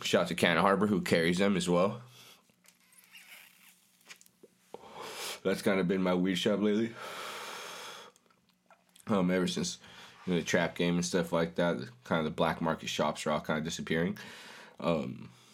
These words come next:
that's where I've been going. So, uh, I was there. I was at Cannon Harbor, Cannon Harbor, and, uh, there was actually a Wonder Brett rep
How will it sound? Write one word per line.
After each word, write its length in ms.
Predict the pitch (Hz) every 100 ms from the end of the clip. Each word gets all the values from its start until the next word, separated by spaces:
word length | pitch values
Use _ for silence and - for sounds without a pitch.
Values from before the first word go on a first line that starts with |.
| -
that's 240 | 71 -
where 100 | 85
I've 60 | 80
been 140 | 82
going. 300 | 85 85 90
So, 400 | 101 92 82 78 - - - -
uh, 240 | 85 85
I 160 | 80 90
was 220 | 123 87
there. 300 | 95 98 123
I 80 | 85
was 100 | 90
at 180 | 90 87
Cannon 240 | 87 87
Harbor, 280 | 82 80 76
Cannon 260 | - 90 87
Harbor, 300 | 82 80 82
and, 260 | 85 78 73
uh, 100 | 71
there 160 | 85
was 100 | 90
actually 460 | 78 87 101 - 90
a 180 | 78 - - - -
Wonder 340 | 82 92 92 87
Brett 260 | 78 85 67
rep 600 | 76 80 92 - -